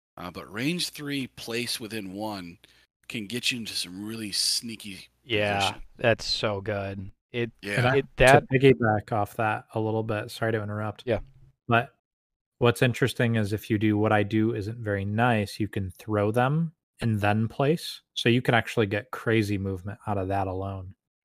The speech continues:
Speaker 2: Ooh,
Speaker 1: It
Speaker 2: okay.
Speaker 1: it, it can get, it can get kinda bonkers.
Speaker 3: <laughs> Yeah.
Speaker 2: Yeah. That,
Speaker 1: And
Speaker 2: um, that placement, it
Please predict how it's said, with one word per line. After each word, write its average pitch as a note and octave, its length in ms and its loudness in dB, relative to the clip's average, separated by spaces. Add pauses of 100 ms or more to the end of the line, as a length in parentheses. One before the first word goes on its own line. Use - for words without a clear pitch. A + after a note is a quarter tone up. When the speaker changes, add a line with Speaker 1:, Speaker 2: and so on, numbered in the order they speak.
Speaker 2:
Ooh, G2+ 400 -4
Speaker 1:
It G2 140 -8
Speaker 2:
okay. G#2+ 120 0 (880)
Speaker 1:
it, F#2+ 140 -6 (160)
it F2+ 160 -8
can F2+ 180 -8
get, F2 180 -10 (320)
it F2+ 120 -14
can F#2 140 -12
get E2+ 280 -14
kinda E2+ 260 -12
bonkers. - 720 -10
Speaker 3:
<laughs> - 60 -12
Yeah. G2+ 200 -6
Speaker 2:
Yeah. G2+ 420 0 (720)
That, G#2+ 340 2
Speaker 1:
And G2 100 -4
Speaker 2:
um, F#2 360 -6 (320)
that A2 180 -4
placement, F#2+ 560 -6 (400)
it G2 140 -12